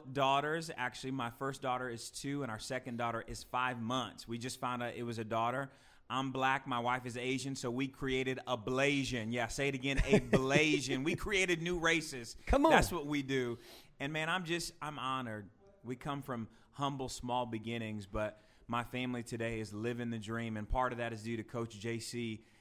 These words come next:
Speaker 1: and his mindset and, and him pouring into my family and I. So, man, a part of who I am today goes to Coach J C and his lovely wife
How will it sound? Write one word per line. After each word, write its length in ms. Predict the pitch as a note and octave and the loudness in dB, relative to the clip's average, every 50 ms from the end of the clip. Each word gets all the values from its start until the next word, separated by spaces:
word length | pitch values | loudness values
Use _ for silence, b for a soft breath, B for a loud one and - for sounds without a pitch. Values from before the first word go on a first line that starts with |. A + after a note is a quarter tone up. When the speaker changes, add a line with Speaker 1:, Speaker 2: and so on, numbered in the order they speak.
| B B B | B B B
Speaker 1:
and 300 | A#2+ A#2+ A#2+ A#2 A#2+ A#2 | -8 -4 -4 -2 -4 -2
his 240 | A2 C3 D3+ C#3+ B2 | 0 0 0 2 0
mindset 720 | C3+ C3 B2 A#2 A#2 A2+ G#2+ - - - A2 G#2+ G#2+ G#2 G2+ | -2 -2 -2 -2 -2 -4 -6 -6 -6 -4 -4 -4 -4 -4 -6
and, 180 | G#2+ G#2+ G#2+ - | -8 -10 -10 -10
and 120 | A2 A2+ A2 | -10 -8 -4
him 200 | A#2+ D#3 D#3+ - | -2 -2 -2 0
pouring 380 | - C3+ C3+ C3+ C3+ B2+ B2 B2 | 0 0 0 0 0 -2 -2 -4
into 240 | B2 A#2 - B2 A2+ | -6 -6 -6 -4 -2
my 240 | A#2 B2 B2+ C3+ | 0 0 0 0
family 420 | C3 - B2+ A#2+ A#2 A2+ A2 A2 G#2+ | -2 -4 -6 -6 -4 -4 -4 -4 -4
and 80 | G#2+ | -4
I. 180 | G#2+ G#2+ G#2+ G#2+ | -4 -4 -4 -4
So, 300 | - - A#2 A2 G#2+ G#2+ - b b b b b | -6 -6 -4 -4 -4 -4 -8 b b b b b
man, 180 | B2+ C3+ C3+ C3+ | -2 -2 0 -2
a 60 | B2+ | -2
part 300 | - - D#3+ D#3 D#3+ D3+ | 2 4 4 4 4 2
of 80 | C3+ | 0
who 140 | C3 D#3 D3 | -2 -2 -2
I 160 | D3 C#3 C#3 | 0 0 0
am 220 | C#3 C3+ C#3 C3+ C3 | 0 -2 -4 -4 -6
today 380 | - C3 C3 C3 B2+ B2 A#2 A2+ | -6 -6 -6 -6 -6 -6 -8 -6
goes 300 | B2 B2+ C3 B2+ A#2+ - | -4 -4 -4 -4 -6 -10
to 140 | - A#2+ A2 | -10 -12 -10
Coach 320 | - C3+ C3 B2+ B2+ A2 | -6 -6 -6 -6 -6 -6
J 180 | A2 C3+ C3 C3 | -2 -2 -2 -2
C 220 | B2+ - C3 B2+ | -2 -6 -6 -6
and 80 | A#2+ A#2 | -6 -6
his 120 | A#2 A2 | -6 -6
lovely 300 | A#2+ B2 B2+ A#2+ A#2+ A#2+ | -4 -4 -4 -4 -4 -4
wife 380 | A#2 A#2 A#2+ B2 B2 B2 B2 | -4 0 0 2 2 2 0